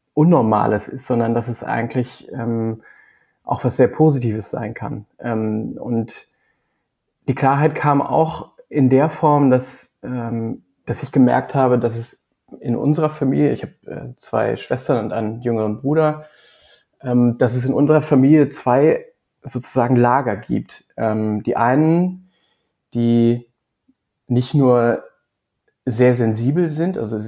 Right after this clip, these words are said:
ich, ich würde, ich würde behaupten, so eine, so eine hohe Sensitivität haben wir alle. Ähm, nur die einen, ähm,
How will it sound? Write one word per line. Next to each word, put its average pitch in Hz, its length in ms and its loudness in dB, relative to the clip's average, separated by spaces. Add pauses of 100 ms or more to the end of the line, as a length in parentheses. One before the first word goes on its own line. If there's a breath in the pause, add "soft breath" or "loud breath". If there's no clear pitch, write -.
(120)
ich, - 140 -20 (140)
ich - 180 -14
würde, 123 280 -2
ich - 140 -12
würde 117 140 -2
behaupten, 110 640 -4 (340 soft breath)
so - 140 -8
eine, 110 340 -4
so 123 80 -8
eine 107 140 -4
hohe 127 180 6
Sensitivität 120 760 -2
haben 110 140 -2
wir - 140 0
alle. 165 520 0
Ähm, 107 520 -8 (480)
nur 117 180 -2
die 117 160 -2
einen, 147 720 4
ähm, 117 480 0